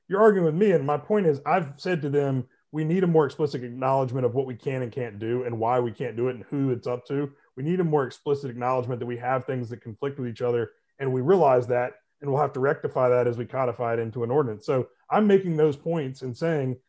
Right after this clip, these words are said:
"This is where I believe this document is not yet ready for a vote," but I'm not saying it needs to go back to square one. So I,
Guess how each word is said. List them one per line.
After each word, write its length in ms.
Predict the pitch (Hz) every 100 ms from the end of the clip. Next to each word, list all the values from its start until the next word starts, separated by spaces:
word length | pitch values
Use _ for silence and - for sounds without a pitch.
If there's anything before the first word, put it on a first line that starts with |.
| _
"This 180 | 165 151
is 100 | 160
where 160 | 147 143
I 60 |
believe 240 | 131 139 131
this 160 | 127
document 560 | 131 131 139 131 120 117 _ _
is 160 | 139 117
not 340 | 135 143 135
yet 280 | 120 131 - - _ _ _ _ _ _
ready 300 | 135 139 135
for 360 | - 123 120 120
a 100 | 120
vote," 360 | 175 196 123 _ _ _ _ _ _ _ _
but 140 | 170 147
I'm 120 | 143
not 220 | 151 135
saying 220 | 160 135
it 80 | 127
needs 200 | 139 123
to 40 |
go 100 | 143
back 160 | 131 117
to 40 | 120
square 300 | - 127 110
one. 340 | 123 131 101
So 260 | - 147 135
I, 160 | 135